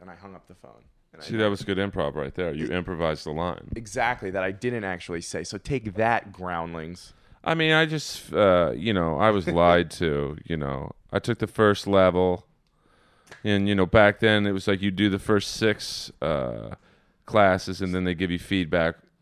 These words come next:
Speaker 1: So they got you for those first six.
Speaker 2: So I do the first six, and the guy, Sean Hogan, my teacher, uh,
Speaker 1: Ooh, naming names.
Speaker 2: Yeah, why not, man?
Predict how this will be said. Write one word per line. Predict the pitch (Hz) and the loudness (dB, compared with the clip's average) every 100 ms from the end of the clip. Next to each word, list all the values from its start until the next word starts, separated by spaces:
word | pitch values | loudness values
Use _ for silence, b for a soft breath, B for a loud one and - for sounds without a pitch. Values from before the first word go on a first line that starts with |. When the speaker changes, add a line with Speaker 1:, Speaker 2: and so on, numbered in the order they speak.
| _ | _
Speaker 1:
So | 107 131 | -6 0
they | 117 | 2
got | 110 117 - | 4 4 4
you | 110 | -2
for | 107 | -2
those | 101 92 - | 0 -2 -2
first | 107 95 | -2 -2
six. | - 98 78 - - | -2 -2 -4 -8 -20
Speaker 2:
So | - 160 | 4 6
I | |
do | 151 165 | 8 6
the | 165 | 4
first | - 165 156 | 6 6 6
six, | - 143 151 - 139 | 4 6 6 2 0
and | 127 | 0
the | |
guy, | 120 131 127 127 | 2 4 6 6
Sean | 131 - 127 123 | 4 4 4 4
Hogan, | 127 127 117 120 120 | 4 4 4 2 0
my | 120 | -2
teacher, | 120 123 110 - 110 110 117 - - | -2 -2 -2 -2 -2 -2 -6 -12 -6
uh, | 92 92 | -4 -2
Speaker 1:
Ooh, | 113 | -2
naming | 87 90 101 95 | -2 -2 -2 -2
names. | 80 92 113 - - | -4 -4 -4 -6 0
Speaker 2:
Yeah, | 135 185 | 4 4
why | 143 170 | 6 4
not, | 185 185 127 - | 2 0 -2 -6
man? | 98 92 107 101 | -8 -8 -10 -8